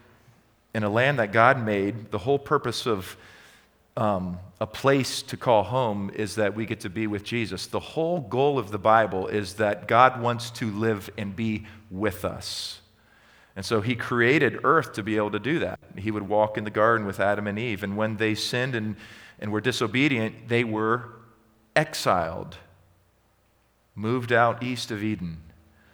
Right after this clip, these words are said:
They were no longer allowed in that land. We see that God created a nation, Israel, who were his people in a, in an immediate and particular way that will never be duplicated in history.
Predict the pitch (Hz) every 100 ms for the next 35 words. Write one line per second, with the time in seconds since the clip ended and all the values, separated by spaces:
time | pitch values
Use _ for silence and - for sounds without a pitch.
0 | _ _ _ _ _ _ _ _ - 101
1 | 110 123 120 117 113 110 104 101 113 117
2 | 117 104 95 - 107 98 101 98 92 -
3 | - 104 117 113 87 85 87 - _ _
4 | _ _ _ _ - 104 - 120 104 113
5 | 110 104 - 110 107 113 117 127 120 104
6 | 92 90 - - 117 113 113 95 85 82
7 | - - _ _ _ _ _ _ _ _
8 | _ _ _ _ _ _ - _ _ 120
9 | 110 101 147 139 - - 160 156 135 107
10 | 101 104 - - 117 113 107 98 117 110
11 | 107 110 123 139 147 143 - 110 107 113
12 | - 131 - 113 104 98 98 90 90 98
13 | 104 101 101 110 113 107 104 107 98 -
14 | 95 95 92 95 107 - - - 90